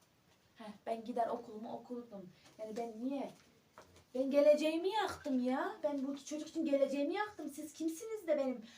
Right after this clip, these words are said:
hayatıma, e, yorum yapıyorsunuz? Siz kimsiniz? Siz kimsiniz?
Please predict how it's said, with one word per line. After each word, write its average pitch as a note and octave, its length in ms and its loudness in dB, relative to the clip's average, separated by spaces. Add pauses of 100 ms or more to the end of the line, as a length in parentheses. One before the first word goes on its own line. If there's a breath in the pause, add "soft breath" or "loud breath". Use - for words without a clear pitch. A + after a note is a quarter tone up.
(200 loud breath)
hayatıma, B3+ 760 2 (340 loud breath)
e, - 160 -6
yorum A#3+ 280 2
yapıyorsunuz? A3+ 640 -8
Siz - 280 -12
kimsiniz? D#4 800 -8 (480)
Siz - 280 -12
kimsiniz? C4+ 800 -6